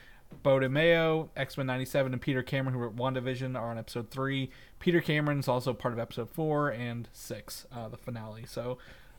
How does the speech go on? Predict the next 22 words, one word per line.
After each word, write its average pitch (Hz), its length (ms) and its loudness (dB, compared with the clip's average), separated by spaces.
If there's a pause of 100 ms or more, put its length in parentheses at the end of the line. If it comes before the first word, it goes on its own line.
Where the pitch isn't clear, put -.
(180)
um, 123 480 -4 (320)
overall, 208 680 0
overall, 196 240 4
I 190 80 2
think 240 180 2
also, 214 420 0
um, 160 320 -2
Rebecca 165 400 4
Kirsch - 580 -2 (120)
wrote 127 260 0
The 117 160 -6
Exorcist, - 760 -10
the 123 140 -6
new 120 140 -4
version. 113 360 -8 (360)
So 143 340 2
the, 147 240 0
there's 202 200 0
a 214 80 0
quite 240 260 2
a, 233 40 4 (300)
a, 143 100 -4